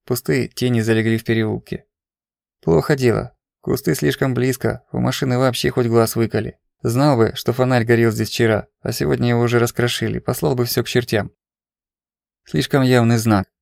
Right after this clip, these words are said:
А теперь что? Не пугаться же собственной тени. Слушай внимательно, девочка. Максимов прошёл ещё немного вперёд и остановился. Делаем вид, что расстаёмся. Я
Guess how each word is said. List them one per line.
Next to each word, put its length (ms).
А 100
теперь 240
что? 400
Не 160
пугаться 340
же 100
собственной 400
тени. 340
Слушай 320
внимательно, 540
девочка. 520
Максимов 460
прошёл 320
ещё 240
немного 300
вперёд 340
и 60
остановился. 720
Делаем 440
вид, 100
что 160
расстаёмся. 720
Я 320